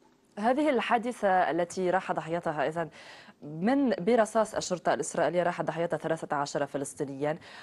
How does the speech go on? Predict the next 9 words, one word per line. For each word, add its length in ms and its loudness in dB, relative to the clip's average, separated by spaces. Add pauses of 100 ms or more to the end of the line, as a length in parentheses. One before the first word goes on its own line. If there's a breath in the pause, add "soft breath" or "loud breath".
(180 loud breath)
آه، 220 6
بعد 640 4 (120)
ضغط 360 0
كبير 480 4
تم 260 2
تشكيل 440 -2
لجنة 320 2
عرفت 320 -2
بلجنة، 520 0